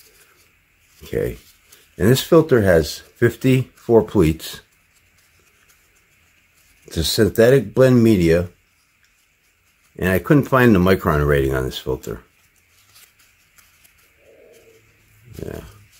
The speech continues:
Okay. Let's look at the EcoGuard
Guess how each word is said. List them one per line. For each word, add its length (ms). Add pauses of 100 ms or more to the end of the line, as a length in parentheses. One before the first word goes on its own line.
(1900)
Okay. 400 (1040)
Let's 260
look 100
at 140
the 240
EcoGuard 480